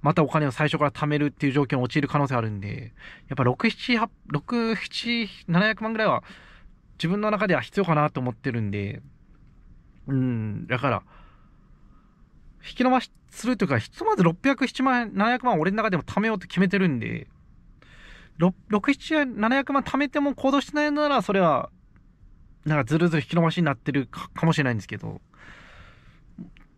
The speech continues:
前の動画でも、最初の辺動画で言ってますけども、六百万ぐらい貯めるとは決めてるんで、六七百、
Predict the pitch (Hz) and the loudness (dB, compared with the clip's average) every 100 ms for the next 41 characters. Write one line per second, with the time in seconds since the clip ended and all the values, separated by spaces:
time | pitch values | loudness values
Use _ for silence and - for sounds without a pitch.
0 | - 180 240 247 226 240 180 - 240 233 | 4 6 6 4 2 0 0 -2 -2 0
1 | 254 247 240 254 233 233 214 202 175 160 | 0 0 0 0 0 0 2 0 0 0
2 | 151 - 120 131 139 - 254 254 254 240 | -2 -2 -4 -2 -2 -2 0 0 2 2
3 | 180 - 196 185 165 - 175 175 175 120 | 2 2 2 2 -2 0 0 2 0 0
4 | 117 117 120 - 135 | -4 -6 -4 -2 -2